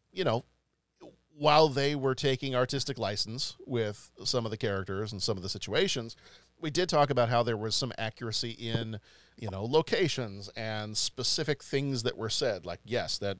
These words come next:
it, it's believed that that's exactly what Doc Holliday said in that situation, or that's exactly what Wyatt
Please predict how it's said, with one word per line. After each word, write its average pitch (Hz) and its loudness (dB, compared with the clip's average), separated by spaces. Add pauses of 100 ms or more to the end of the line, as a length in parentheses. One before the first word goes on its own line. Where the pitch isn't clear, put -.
it, 98 -12
it's 98 -10
believed 117 -4
that 101 -8
that's 101 -4
exactly 110 0
what 101 -2
Doc 95 -2
Holliday 92 -2
said 90 2 (360)
in 110 0
that 98 -2
situation, 90 -2
or 95 -6
that's 98 -2
exactly 107 0
what 98 0
Wyatt 92 -2